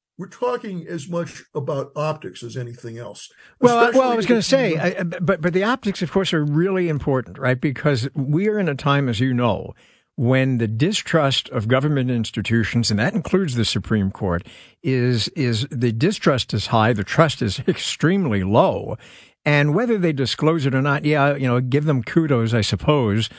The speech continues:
Speaker 2: for now making it public, even though they did so under pressure. But the fact that they're going, running around the world, you know, living this lifestyle while they're sitting on the highest court in the land,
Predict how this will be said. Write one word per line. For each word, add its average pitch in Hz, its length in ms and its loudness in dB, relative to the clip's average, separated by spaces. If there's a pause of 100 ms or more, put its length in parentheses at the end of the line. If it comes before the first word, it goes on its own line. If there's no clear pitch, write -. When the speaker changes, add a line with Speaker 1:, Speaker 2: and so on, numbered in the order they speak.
(220)
Speaker 2:
for 117 260 0
now 123 240 4
making 127 320 0
it 101 140 -2
public, 123 480 0
even 120 220 0
though 113 120 2
they 110 200 0
did 117 240 -2
so 127 180 2
under 98 220 0
pressure. - 560 -2 (320)
But 135 100 0
the 147 80 0
fact 190 240 2
that 156 140 2
they're 139 160 2
going, 139 340 2
running 131 320 2
around 127 320 2
the 120 80 0
world, 131 480 2
you 123 160 -2
know, 113 80 0
living 127 360 2
this 110 200 -2
lifestyle 120 720 4
while 113 220 4
they're 110 180 2
sitting 165 400 0
on 113 100 0
the 101 100 -2
highest 131 440 0
court 123 300 -2
in 101 80 2
the 101 80 0
land, 120 480 2